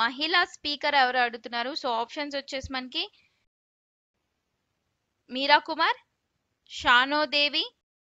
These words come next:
and నెక్స్ట్ సుచేత కృపలాని, నెక్స్ట్ వన్ విజయలక్ష్మి పండిట్. ఓకే? So, ఇక్కడ మొదటి మహిళా స్పీకర్ అంటే మనకి వెంటనే గుర్తొచ్చేది ఎవరు అంటే మీరా కుమార్. కానీ ఆన్సర్ మీరా కుమార్ కాదండి. So, ఆన్సర్ వచ్చేసి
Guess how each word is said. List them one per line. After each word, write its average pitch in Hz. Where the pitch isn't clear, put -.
and 277
నెక్స్ట్ 311
సుచేత 302
కృపలాని, 302
నెక్స్ట్ -
వన్ 508
విజయలక్ష్మి 294
పండిట్. 196
ఓకే? 294
So, -
ఇక్కడ 359
మొదటి 330
మహిళా 320
స్పీకర్ 330
అంటే 311
మనకి 294
వెంటనే 311
గుర్తొచ్చేది 285
ఎవరు 269
అంటే 254
మీరా 269
కుమార్. 202
కానీ 330
ఆన్సర్ 294
మీరా 277
కుమార్ 269
కాదండి. 233
So, 277
ఆన్సర్ 262
వచ్చేసి 262